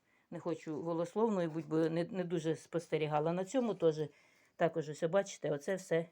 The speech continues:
це вже виросло молоде. М, так що будемо чекати тепер, коли зацвіте, бо навіть, ну, точно не знаю, так бачила в інтернеті, але точно не знаю, як він цвіте. Ще, ну, сама в очі не бачила, як кажуть.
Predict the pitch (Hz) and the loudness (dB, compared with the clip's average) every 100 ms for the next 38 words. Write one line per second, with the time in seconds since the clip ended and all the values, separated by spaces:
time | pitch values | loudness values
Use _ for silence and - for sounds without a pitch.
0 | _ - 160 165 151 160 151 - 160 - | _ -4 -2 0 2 2 0 -6 -8 -8
1 | 185 160 147 143 - - _ _ _ _ | -10 -6 -6 -6 -10 -20 _ _ _ _
2 | _ _ _ _ - 147 160 - - 196 | _ _ _ _ -18 -14 -14 -18 -4 -4
3 | 202 - 190 175 196 190 190 185 175 170 | -4 -6 -4 -2 -2 -2 -2 0 0 -2
4 | 165 180 170 175 160 160 - 170 170 220 | -2 -2 2 2 2 0 -4 -6 -4 -4
5 | 247 _ _ _ _ _ _ _ - 160 | -4 _ _ _ _ _ _ _ -2 2
6 | 160 175 202 185 185 - 165 170 143 208 | 2 2 0 -2 -6 -6 -2 -2 0 2
7 | 202 196 180 170 165 165 147 156 151 180 | 0 0 0 2 2 2 2 0 2 2
8 | 202 190 170 151 151 160 156 151 156 147 | 2 2 2 0 -2 -4 -2 -4 -4 -4
9 | 151 156 175 175 156 139 151 135 - 170 | -4 -6 -10 -8 -8 -8 -10 -12 -14 -20
10 | - 131 151 143 180 180 - - 170 170 | -18 -16 -14 -6 -4 -4 -6 -12 -6 -6
11 | 143 - - 180 220 196 185 185 175 165 | -6 -8 -2 6 6 6 4 0 -2 -4
12 | 160 143 - - - 151 - - | -2 -4 -8 -12 -16 -18 -20 -20